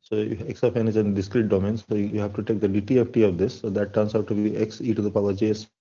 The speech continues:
small omega. In small omega, you replace the, uh, substitute the relation small omega is equal to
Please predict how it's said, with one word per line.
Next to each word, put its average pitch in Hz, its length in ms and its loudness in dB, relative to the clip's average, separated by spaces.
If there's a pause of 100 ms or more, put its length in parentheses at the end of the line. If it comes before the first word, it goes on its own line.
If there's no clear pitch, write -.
(120)
small 107 260 2
omega. 92 400 -2 (460)
In 107 120 -2
small 117 280 2
omega, 110 280 4
you 107 220 2
replace 107 720 -2
the, 101 300 0 (720)
uh, 92 280 -6
substitute 107 600 -2
the 101 100 2
relation 98 380 -2
small 107 300 0
omega 104 240 2
is 101 140 2
equal 98 200 -6
to - 140 -8